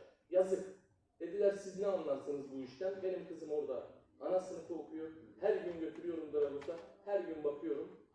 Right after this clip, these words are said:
Eski haline geldi. Yazık o israfa. Evet Sayın Başkan, kıymetli meclis üyeleri. ak Parti grubu olarak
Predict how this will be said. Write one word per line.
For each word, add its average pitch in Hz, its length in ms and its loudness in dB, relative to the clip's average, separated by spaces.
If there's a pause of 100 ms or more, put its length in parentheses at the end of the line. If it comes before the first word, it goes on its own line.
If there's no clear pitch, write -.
(100)
Eski 151 300 -4
haline 139 320 -2
geldi. 120 360 -2 (380)
Yazık 160 380 2 (220)
o 151 160 0
israfa. - 560 -4 (960)
Evet 202 300 10
Sayın 185 280 8
Başkan, 175 380 4
kıymetli 151 300 2
meclis 127 320 -2
üyeleri. 101 300 0 (1120)
ak - 280 6
Parti 196 320 10
grubu 175 460 10
olarak 156 260 8